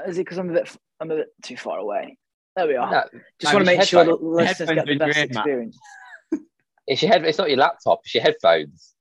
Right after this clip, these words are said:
Speaker 1: Yeah, no, but I don't know whether it's the Bluetooth.
Speaker 2: Oh, who knows? <laughs> Um, talking of Bluetooth, another man who struggles with Bluetooth. Josh, how's, what are you, uh, what can we call you today? Three, three fifty-nine man?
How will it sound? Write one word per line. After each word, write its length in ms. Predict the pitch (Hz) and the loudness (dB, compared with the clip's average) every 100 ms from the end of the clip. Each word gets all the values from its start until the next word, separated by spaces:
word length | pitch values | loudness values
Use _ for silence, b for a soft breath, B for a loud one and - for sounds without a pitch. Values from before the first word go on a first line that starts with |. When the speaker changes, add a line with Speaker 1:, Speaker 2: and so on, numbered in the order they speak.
| _ _ - | _ _ -6
Speaker 1:
Yeah, 220 | 175 175 | 0 2
no, 200 | 170 170 | 2 0
but 200 | 151 151 | 0 -2
I 60 | 147 | -2
don't 100 | 156 | -4
know 80 | 160 | -4
whether 160 | 151 147 | -4 -4
it's 120 | - | -6
the 60 | |
Bluetooth. 520 | 143 160 170 151 131 - - _ _ _ _ _ _ - - | -6 -4 -4 -6 -8 -10 -20 _ _ _ _ _ _ -10 -2
Speaker 2:
Oh, 260 | 82 80 | 0 0
who 180 | 78 85 | 0 -4
knows? 400 | 80 80 - - _ _ _ _ - | -4 -4 -8 -18 _ _ _ _ -12
<laughs> 220 | - - _ _ b b | -10 -10 _ _ b b
Um, 380 | 110 139 123 135 - _ | 4 4 4 0 -20 _
talking 300 | 160 151 117 | 2 4 2
of 80 | - | 2
Bluetooth, 460 | 123 117 120 120 | 4 4 2 0
another 200 | 123 120 | 2 2
man 240 | 113 120 117 | 2 2 4
who 60 | |
struggles 420 | 113 - 113 113 104 | 2 0 -2 -2 -8
with 140 | 101 | -6
Bluetooth. 480 | 110 104 - 117 123 _ _ _ _ _ _ _ - | -2 -2 -2 -2 -2 _ _ _ _ _ _ _ -6
Josh, 420 | 117 113 - - - _ _ _ _ _ | 0 0 -2 -14 -18 _ _ _ _ _
how's, 480 | - 117 113 110 - _ _ _ - | -6 0 2 2 -4 _ _ _ -4
what 160 | 135 | -2
are 40 | 123 | 2
you, 220 | 117 104 | 2 4
uh, 160 | 104 101 _ - | 2 -2 _ -10
what 140 | 131 | -8
can 80 | 113 | -8
we 80 | 117 | -10
call 260 | - 120 110 | -4 -2 -2
you 160 | 107 | -6
today? 380 | - - 90 90 _ | -10 -6 -4 -4 _
Three, 380 | 123 117 110 101 _ _ _ _ _ - | -4 -2 -4 -12 _ _ _ _ _ -4
three 160 | 151 | -4
fifty-nine 560 | 147 - 139 139 151 147 | -4 -10 -4 -2 -2 -2
man? 260 | 147 160 | -4 -4